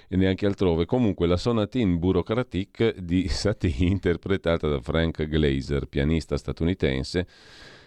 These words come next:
che moriva oggi, il tredici gennaio del duemilaquindici. Ehm, decisamente interessante. E intanto torniamo però alla prima pagina di Libero.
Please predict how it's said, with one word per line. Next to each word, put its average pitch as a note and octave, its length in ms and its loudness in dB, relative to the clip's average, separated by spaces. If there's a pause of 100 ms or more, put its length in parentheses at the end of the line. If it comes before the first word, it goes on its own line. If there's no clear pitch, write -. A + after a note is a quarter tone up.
(120)
che G2 140 0
moriva F#2 720 0
oggi, C#2+ 400 -4
il C#2+ 160 -2
tredici D#2+ 440 0
gennaio D#2 560 0
del D2+ 300 -2
duemilaquindici. D#2 2250 0 (600)
Ehm, F2+ 400 -2
decisamente A#2 640 0
interessante. D2+ 880 -2
E F#2 320 -2
intanto G#2 480 0
torniamo F#2+ 520 0
però D#2+ 360 0
alla D#2+ 220 -2
prima D#2+ 260 -2
pagina D#2 380 0
di G#2+ 100 -2
Libero. D#2+ 540 0